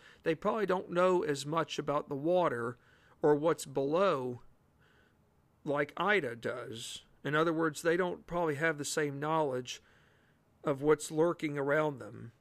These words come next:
You know, yes, they may see the lighthouse, but they probably are under the assumption that, oh, the lighthouse is there to ensure that ships don't run aground or, or nothing goes wrong with them.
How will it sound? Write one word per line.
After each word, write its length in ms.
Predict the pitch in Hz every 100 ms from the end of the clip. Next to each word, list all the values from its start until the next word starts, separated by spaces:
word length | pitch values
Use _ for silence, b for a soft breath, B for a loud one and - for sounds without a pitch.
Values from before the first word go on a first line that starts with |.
| _
You 120 | 147
know, 200 | 147 143
yes, 340 | 143 156 156 -
they 160 | 160
may 180 | 160 156
see 300 | 147 - 160
the 100 | 170
lighthouse, 800 | 156 135 131 135 139 151 - - b b b b
but 180 | - 143
they 360 | 165 165 165 - _ -
probably 320 | 170 165 156
are 80 | 160
under 200 | 156 151
the 140 | 147
assumption 520 | 143 156 156 - 151
that, 140 | 143 -
oh, 200 | 156 151
the 80 | 139
lighthouse 580 | 139 147 139 143 135
is 160 | 135 -
there 420 | 143 143 143 143 - _ _ B B B B -
to 320 | 151 151 160
ensure 480 | 143 143 160 151 147
that 160 | 135
ships 440 | - - 156 - -
don't 280 | 143 143 -
run 220 | 143 143
aground 640 | 135 143 139 139 143 143 127
or, 260 | 104 120 - _ _ _ _ _ _ _ -
or 100 | -
nothing 300 | 151 160 156
goes 300 | 139 135 127
wrong 300 | 151 175 190
with 140 | 156 123
them. 220 | 131